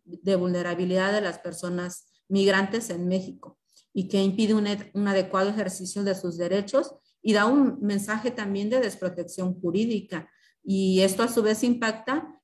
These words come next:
en, en que aumenten las agresiones a los que estos grupos son sometidos por parte de particulares y al maltrato institucional. Las personas migrantes en este, en este clima, pues, se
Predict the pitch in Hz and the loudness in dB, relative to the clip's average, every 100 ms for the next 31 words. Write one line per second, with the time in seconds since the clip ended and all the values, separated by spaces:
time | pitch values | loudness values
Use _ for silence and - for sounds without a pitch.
0 | _ 190 190 185 190 180 143 - - 185 | _ -2 0 2 0 -2 -6 -10 -2 0
1 | 180 175 175 170 170 170 160 - 180 196 | 2 0 -2 -4 -6 -8 -10 -2 2 2
2 | 214 254 233 196 196 185 170 170 180 180 | 2 2 0 -4 -6 -6 -6 -2 0 2
3 | 180 220 220 208 180 170 - 190 185 208 | 2 0 0 -2 -4 -4 -2 -4 -2 -6
4 | 190 208 208 196 202 196 208 214 214 233 | -2 -2 -2 -6 -6 -4 -2 -2 -2 0
5 | 254 262 190 185 185 180 196 185 185 175 | 0 0 -4 -2 -2 -2 0 -2 -2 -6
6 | 185 185 196 202 208 285 - _ _ _ | -10 -6 -2 0 0 0 -2 _ _ _
7 | 202 185 180 180 - 185 208 220 - 175 | 2 2 0 -2 -4 -4 -2 -4 -6 -10
8 | 160 165 165 175 165 - _ _ _ _ | -10 -8 -6 -6 -8 -14 _ _ _ _
9 | _ _ _ 190 196 190 202 214 214 226 | _ _ _ 0 0 0 0 2 4 4
10 | 214 208 226 220 220 185 180 190 185 196 | 6 6 4 2 0 -2 0 -2 -2 0
11 | 185 175 180 190 196 190 214 220 220 262 | 2 2 0 -2 -4 -4 -6 -2 -2 0
12 | 214 202 180 | -2 -4 -8